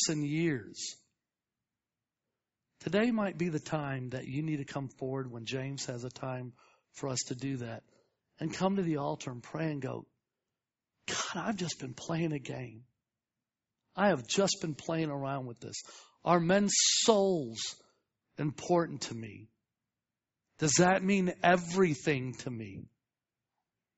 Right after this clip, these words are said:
The third way that Jesus was squeezed is egotistically.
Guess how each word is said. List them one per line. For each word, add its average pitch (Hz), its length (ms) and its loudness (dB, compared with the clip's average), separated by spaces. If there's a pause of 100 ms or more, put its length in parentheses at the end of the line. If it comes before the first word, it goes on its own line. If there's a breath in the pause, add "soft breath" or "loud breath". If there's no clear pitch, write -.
(1500)
The 151 60 -10
third 247 340 10
way 175 200 8
that 143 180 4
Jesus 147 520 2
was 131 120 -2
squeezed 131 720 -4 (3500)
is 151 240 2
egotistically. - 920 0